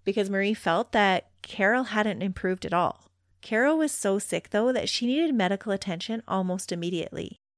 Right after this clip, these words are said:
and was readmitted to the University of Alabama Hospital under a new doctor's care on the nineteenth. Marie purposely omitted the suspicion of metal poisoning in the health history that she provided to the new doctor. Carol's hands were numb, her feet were numb,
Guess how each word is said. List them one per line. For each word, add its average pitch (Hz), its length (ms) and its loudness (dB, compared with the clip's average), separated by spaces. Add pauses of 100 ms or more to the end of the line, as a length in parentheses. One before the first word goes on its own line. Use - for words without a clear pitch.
(140)
and 202 120 -2
was 208 180 2
readmitted 226 420 4
to 226 80 -4
the 190 80 2
University 196 440 2
of 185 60 2
Alabama 180 480 4
Hospital 220 500 2
under 190 220 2
a 185 60 4
new 196 200 2
doctor's 190 460 0
care 180 400 2 (140)
on 180 180 0
the 180 80 0
nineteenth. - 800 -8 (400)
Marie 202 340 2
purposely 277 580 2
omitted 196 460 2
the 240 80 4
suspicion 214 560 -2
of 226 140 0
metal 175 260 2
poisoning 247 640 -2
in 202 140 6
the 196 80 6
health 170 260 0
history 240 400 2
that - 180 2
she - 160 0
provided 180 540 0
to 180 120 -4
the 175 60 -2
new 170 140 -4
doctor. - 600 -8 (300)
Carol's 180 400 4
hands 185 320 2
were 220 100 2
numb, 190 540 4
her 160 140 0
feet - 280 -2
were 180 120 0
numb, 185 440 2